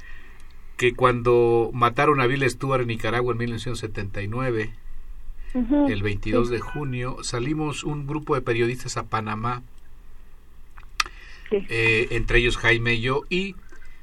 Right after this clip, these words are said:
Speaker 1: llegamos a, a Panamá, no teníamos recursos económicos, porque en aquella época nos daban quinientos pesos para, quinientos dólares para lo que alcanzara. No teníamos dinero, llegamos a Panamá, nos instalamos en un hotel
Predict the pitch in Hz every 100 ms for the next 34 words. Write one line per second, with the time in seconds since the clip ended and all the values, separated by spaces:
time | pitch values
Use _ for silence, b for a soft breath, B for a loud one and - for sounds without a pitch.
0 | - 123 127 151 165 - 127 117 110 123
1 | 123 127 147 151 123 131 127 127 135 131
2 | 117 - 139 131 - - 107 - 107 131
3 | 131 - - 131 - - - - - -
4 | - 110 98 107 101 120 117 110 117 101
5 | 95 92 110 107 98 - 104 110 - -
6 | 113 107 - - 95 - - - - 117
7 | 135 123 123 120 107 - 98 92 92 -
8 | 101 107 98 110 104 151 151 135 - -
9 | - - b b b b b b b b
10 | b 143 139 151 151 139 139 147 135 135
11 | 139 143 123 120 117 131 143 - - -
12 | - B B B - 113 131 120 127 139
13 | 147 120 135 147 120 - 147